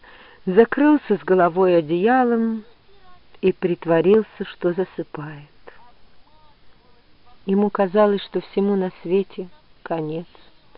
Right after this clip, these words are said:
В опускающейся на глаза дремоте в последний раз появился, как тень на стене, огромный бант, которого он теперь не забудет во всю жизнь. Сквозь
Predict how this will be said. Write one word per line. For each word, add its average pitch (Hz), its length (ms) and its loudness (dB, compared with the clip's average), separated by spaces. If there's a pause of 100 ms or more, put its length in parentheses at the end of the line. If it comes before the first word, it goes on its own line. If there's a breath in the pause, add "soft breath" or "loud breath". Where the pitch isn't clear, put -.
(920 loud breath)
В 208 60 4
опускающейся 247 1120 2
на 233 120 6
глаза 233 380 6
дремоте 226 640 2
в - 60 -18
последний 220 640 2
раз 202 240 6 (180)
появился, 190 600 2
как - 240 -2
тень 196 320 -2
на 180 60 -8 (120)
стене, 190 360 -4
огромный 190 520 -2
бант, 165 560 -2 (1400)
которого 160 580 2
он 156 120 0
теперь 160 380 -2
не 160 180 -2
забудет 220 680 -4 (120)
во 143 180 -4
всю 240 380 -8
жизнь. 196 560 -10 (1600 soft breath)
Сквозь 233 280 4